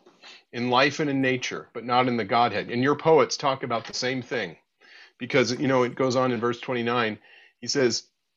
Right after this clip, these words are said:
"For we are also his race," quoting the poets. And then he says,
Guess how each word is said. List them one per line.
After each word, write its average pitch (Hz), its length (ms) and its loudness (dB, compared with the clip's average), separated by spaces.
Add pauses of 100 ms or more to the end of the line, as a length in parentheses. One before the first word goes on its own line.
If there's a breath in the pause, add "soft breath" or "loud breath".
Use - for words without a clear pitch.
"For 135 140 -4
we 147 200 2
are 139 140 6
also 151 400 4
his 127 220 0
race," 123 360 2
quoting 143 500 2
the 117 60 0
poets. 135 440 2
And 127 100 -4
then 135 140 0
he 135 140 0
says, 127 480 2